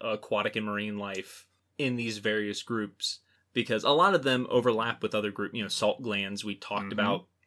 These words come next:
Speaker 1: in the Marine Crocs episode is soup that we see that in basically every group that goes back to the water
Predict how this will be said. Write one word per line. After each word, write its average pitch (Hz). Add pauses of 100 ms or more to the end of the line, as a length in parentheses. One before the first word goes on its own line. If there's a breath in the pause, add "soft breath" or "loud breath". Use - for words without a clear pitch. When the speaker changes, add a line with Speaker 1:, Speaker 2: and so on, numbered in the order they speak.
(120)
Speaker 1:
in 123
the 110
Marine 104
Crocs 160
episode 131
is 120 (220)
soup -
that 139
we 151
see 160
that 139
in 113 (180)
basically 123
every 107 (380)
group 135
that 110
goes 113
back -
to 135
the 117
water 113